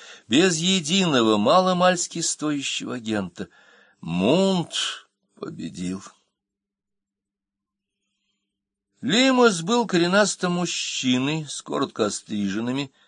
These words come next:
серо-седыми волосами и фигурой пловца. Физически он был очень силен. Эту силу можно было угадать по его спине и плечам,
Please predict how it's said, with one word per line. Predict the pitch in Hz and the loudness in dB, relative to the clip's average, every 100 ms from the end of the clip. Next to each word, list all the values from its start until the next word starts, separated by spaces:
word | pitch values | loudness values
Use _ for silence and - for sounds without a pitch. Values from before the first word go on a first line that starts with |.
| _ _ | _ _
серо-седыми | - - 104 98 110 101 95 | -14 -4 -2 -2 -2 -2 0
волосами | 92 90 87 - 95 90 98 135 _ _ _ _ - | 0 0 -2 -2 0 0 0 -6 _ _ _ _ -8
и | 220 | -6
фигурой | - 127 156 143 | -4 0 0 0
пловца. | 139 123 - - 98 98 98 _ _ _ _ _ _ _ | -4 -4 -6 2 4 4 0 _ _ _ _ _ _ _
Физически | - 127 135 131 185 190 - - | -6 2 2 2 0 0 -2 0
он | 101 92 | 0 0
был | 98 | 0
очень | 123 - 95 90 | -2 -4 -6 -8
силен. | - 95 92 90 104 _ _ _ _ _ _ _ _ _ _ _ | -6 -4 -2 -2 -4 _ _ _ _ _ _ _ _ _ _ _
Эту | 143 - 147 | -12 -4 -2
силу | - 156 151 | 2 2 2
можно | 147 143 143 | 2 2 2
было | 143 | 0
угадать | 147 139 135 143 - | 2 2 4 2 2
по | |
его | 139 135 | 0 0
спине | 127 - 135 135 131 | -2 -2 -2 0 -2
и | |
плечам, | 123 117 - 107 104 98 95 | -2 -6 -4 2 4 4 0